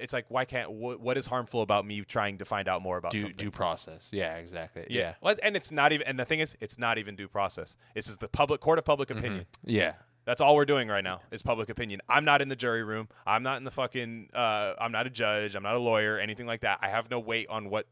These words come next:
Speaker 1: happens in the case.
Speaker 2: Yeah.
Speaker 1: So
Speaker 2: Mm-hmm.
Speaker 1: for me to just say, "I just wanna see what ha-, wait till a few facts come out and stuff," like,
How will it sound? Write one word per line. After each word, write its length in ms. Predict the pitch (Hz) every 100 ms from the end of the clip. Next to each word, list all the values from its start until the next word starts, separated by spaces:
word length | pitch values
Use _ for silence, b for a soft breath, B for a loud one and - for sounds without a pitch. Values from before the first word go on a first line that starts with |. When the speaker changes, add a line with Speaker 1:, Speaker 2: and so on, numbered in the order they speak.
| -
Speaker 1:
happens 360 | 117 104 95 95
in 60 |
the 60 | 92
case. 200 | 98 95
Speaker 2:
Yeah. 120 | 80 - b b b b b _
Speaker 1:
So 320 | - 147 117
Speaker 2:
Mm-hmm. 80 | 107
Speaker 1:
for 180 | - 120
me 200 | 104 143
to 80 | 156
just 200 | 135 131
say, 340 | 143 131 127 - b b b _ _
"I 120 | 104
just 140 | 131 -
wanna 140 | 135
see 160 | - 135
what 160 | 120
ha-, 140 | 107 104
wait 340 | 120 123 -
till 240 | - 120 110
a 20 |
few 200 | - 127
facts 280 | 131 120 -
come 180 | 127 110
out 120 | 110
and 100 | 110
stuff," 340 | - 110 -
like, 200 | 117 101